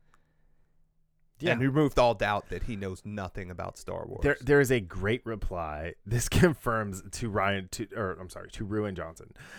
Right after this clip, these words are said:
Speaker 1: This confirms that you have no idea <laughs> what Luke was doing or an understanding of the over-, of overall story.
Speaker 2: You have none.
Speaker 1: Luke was addressing Anakin the whole time.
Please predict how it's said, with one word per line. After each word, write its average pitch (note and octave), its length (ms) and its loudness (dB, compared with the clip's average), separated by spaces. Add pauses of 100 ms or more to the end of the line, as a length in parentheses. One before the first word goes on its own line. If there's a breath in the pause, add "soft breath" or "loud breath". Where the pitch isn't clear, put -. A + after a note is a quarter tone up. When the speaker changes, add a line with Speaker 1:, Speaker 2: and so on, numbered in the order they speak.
(180 loud breath)
Speaker 1:
This D#3+ 180 6
confirms B2+ 440 4
that A#2+ 100 0
you B2+ 140 4
have B2 260 6
no A#2 320 4
idea G#2+ 340 6
<laughs> - 0 -
what G2+ 200 6
Luke C3+ 300 4
was C3 180 10
doing G#2+ 500 0
or C3+ 200 8
an C3+ 120 4
understanding G2+ 640 0
of E2+ 100 -4
the F#2+ 140 -8
over-, F#2 260 -4
of A#2 220 4
overall G#2+ 340 2
story. - 380 -10
Speaker 2:
You D#3 80 0
have D3+ 180 0
none. C#3+ 260 -10 (160)
Speaker 1:
Luke D#3 220 8
was F#3 140 12
addressing A#2+ 420 6
Anakin F#2+ 320 -6
the F2 100 -6
whole F#2 180 -6
time. B2+ 260 -4